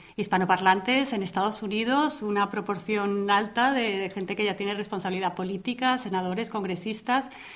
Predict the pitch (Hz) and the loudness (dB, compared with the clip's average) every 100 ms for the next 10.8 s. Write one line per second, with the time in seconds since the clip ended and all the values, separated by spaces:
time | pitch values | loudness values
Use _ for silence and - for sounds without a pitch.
0 | - - 180 220 208 226 226 254 226 202 | -10 -2 2 4 6 4 4 2 0 -2
1 | 196 214 233 220 - 226 226 226 277 294 | 0 2 4 4 2 0 0 0 0 -2
2 | - - _ - 190 214 214 185 180 170 | -4 -16 _ -4 2 2 2 0 -2 -2
3 | 165 160 - 190 214 233 240 202 190 180 | -4 -6 -10 0 2 4 2 -2 -2 -2
4 | - 196 208 208 214 190 208 214 214 233 | -2 0 0 0 0 -2 0 0 2 0
5 | 233 - - 214 190 190 190 240 233 185 | -2 -16 -10 -2 0 2 0 -2 -6 -6
6 | - 185 196 208 208 202 202 214 226 240 | -2 -2 0 2 2 2 2 2 0 0
7 | 233 226 202 185 185 202 196 202 202 202 | 0 2 -2 -2 -2 0 0 0 0 2
8 | 196 202 214 226 208 185 185 175 - - | 2 2 2 0 0 -2 -2 -2 -8 -12
9 | 165 165 - 180 180 180 185 208 208 196 | -8 -6 -6 -4 0 2 4 2 4 4
10 | 190 196 190 180 170 - 165 160 | 4 0 -2 -6 -8 -6 -4 -4